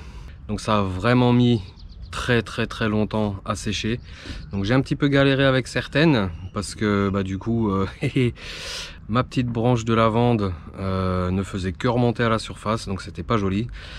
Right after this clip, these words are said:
Bref, les amis, là c'est sec, je vais vous montrer. <clears throat> Tadam ! Voilà le résultat. Donc je vais mettre une deuxième couche par-dessus, hein. Alors je vais apprendre de mes erreurs. Euh, les prochaines,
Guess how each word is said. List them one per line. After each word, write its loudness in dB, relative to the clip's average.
Bref, 4
les 2
amis, 6
là 4
c'est -2
sec, -4
je -2
vais 6
vous 4
montrer. 4
<clears throat> -4
Tadam ! 4
Voilà 4
le 4
résultat. 4
Donc 6
je -2
vais 8
mettre 6
une 8
deuxième 6
couche 0
par-dessus, 4
hein. 4
Alors 4
je 0
vais 6
apprendre 4
de 8
mes 6
erreurs. 2
Euh, 4
les 4
prochaines, 4